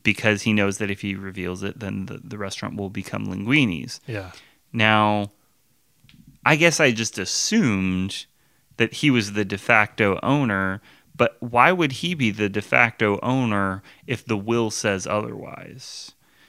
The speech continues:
Speaker 1: So, in other words, you're, you're opening a whole can of worms that we don't have time to get
Speaker 2: <laughs>
Speaker 1: into.
Speaker 2: Yeah, that's fine. That's fine. Yeah.
Speaker 1: But I do think that, that, that that's an interesting question of, like, who,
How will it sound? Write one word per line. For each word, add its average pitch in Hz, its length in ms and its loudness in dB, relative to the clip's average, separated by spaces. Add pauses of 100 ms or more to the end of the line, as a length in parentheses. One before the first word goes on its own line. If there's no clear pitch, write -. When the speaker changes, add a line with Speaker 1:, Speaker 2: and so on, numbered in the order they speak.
Speaker 1:
So, 113 680 4 (560)
in 135 100 4
other 139 220 4
words, 113 640 -2 (440)
you're, 135 840 4 (200)
you're 120 240 2
opening 117 380 4
a 98 60 0
whole 110 140 0
can 107 260 2
of 98 120 -4
worms 101 500 0
that 110 120 6
we 120 60 6
don't 110 160 2
have 110 120 -2
time 107 240 2
to 107 60 -4
get 98 140 -4
Speaker 2:
<laughs> 101 80 -2
Speaker 1:
into. 113 180 -2
Speaker 2:
Yeah, 139 120 8
that's 139 120 4
fine. 110 180 0
That's 110 140 -6
fine. 98 180 -10
Yeah. 101 160 -10
Speaker 1:
But 131 320 8 (380)
I 123 140 6
do 127 160 4
think 123 260 4
that, 113 160 0
that, 110 320 0
that 107 460 -2
that's 110 260 -2
an 110 140 -2
interesting 101 480 -6
question 101 340 -6
of, 95 200 -8
like, 95 260 -6 (240)
who, 180 400 0